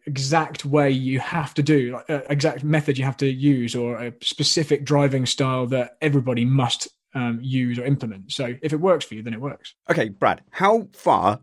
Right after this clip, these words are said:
Speaker 2: do I let my rear go on a F three, for example? So I had great fun with those <laughs> Lucas Oil trucks, and you almost, you had to be on the power to turn,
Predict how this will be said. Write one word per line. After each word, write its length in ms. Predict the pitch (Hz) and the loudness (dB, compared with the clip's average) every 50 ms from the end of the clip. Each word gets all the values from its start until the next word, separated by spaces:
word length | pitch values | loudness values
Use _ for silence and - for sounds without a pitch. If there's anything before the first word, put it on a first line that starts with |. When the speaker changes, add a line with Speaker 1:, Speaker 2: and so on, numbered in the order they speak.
| _ _ | _ _
Speaker 2:
do 160 | - 131 123 120 | 0 2 4 4
I 100 | 127 123 | 4 4
let 200 | 123 127 117 - | 4 2 2 2
my 180 | 120 120 117 | 2 4 4
rear 480 | 117 110 107 113 113 104 101 95 95 95 | 2 2 0 2 2 4 4 2 2 0
go 400 | 95 - 98 82 78 80 80 73 - | 2 2 2 2 2 0 -4 -4 -2
on 140 | 90 92 90 | 0 2 2
a 220 | 87 87 82 80 - | 2 2 2 2 0
F 160 | 85 90 - | -2 -4 -4
three, 380 | - - - 87 78 67 - _ _ _ _ | -4 -2 -2 -2 -2 -2 -6 _ _ _ _
for 80 | - | -8
example? 320 | 95 80 90 82 80 - - | -4 -4 -4 -4 -4 -2 0
So 100 | 110 104 | 0 2
I 40 | |
had 120 | 120 139 135 | 2 0 0
great 340 | 175 185 185 175 180 156 127 | 2 2 2 2 2 0 -2
fun 200 | - 107 104 95 | 0 0 2 2
with 120 | 95 90 | 2 2
those 200 | 92 92 92 104 | 0 0 0 0
<laughs> 0 | |
Lucas 340 | 110 117 147 - - - - | -2 -2 -2 -2 -2 -2 0
Oil 160 | 110 107 110 | 2 2 2
trucks, 400 | - - - - 90 - - - - - - - - - | 0 -2 -2 -2 -2 -2 -4 -8 -8 -10 -14 -16 -6 -2
and 220 | - 120 120 123 120 | 0 2 2 4 4
you 100 | 127 131 | 4 4
almost, 240 | 135 127 123 120 117 | 4 4 2 2 0
you 80 | 127 | -4
had 260 | 110 110 - 165 - - | -4 -2 -4 -4 -4 -6
to 60 | 139 | -6
be 220 | 120 127 156 156 | 0 2 4 4
on 140 | 151 139 135 | 6 4 2
the 80 | 127 101 | 0 -2
power 320 | - 135 123 107 95 85 | 0 2 2 2 2 0
to 160 | - - 101 | -2 -4 -6
turn, 440 | 95 - - 113 101 76 69 73 76 | -6 -2 0 0 0 0 0 -4 -8